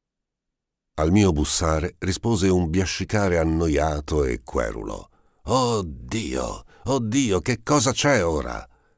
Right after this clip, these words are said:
Entrai senza esitare nella stanza. Era perlomeno inusuale trovare una camera del genere ai tropici.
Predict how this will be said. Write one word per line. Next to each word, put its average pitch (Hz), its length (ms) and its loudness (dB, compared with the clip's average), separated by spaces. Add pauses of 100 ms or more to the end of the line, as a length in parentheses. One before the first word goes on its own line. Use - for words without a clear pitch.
(340)
Entrai 80 580 0
senza 82 480 2
esitare 62 720 -2
nella 69 260 0
stanza. 60 720 -8 (540)
Era 104 260 0
perlomeno 110 560 2
inusuale 80 800 0
trovare - 360 -4
una 69 180 -2
camera 78 360 -2
del 64 160 -4
genere 69 440 -2
ai 58 180 -8
tropici. 64 680 -10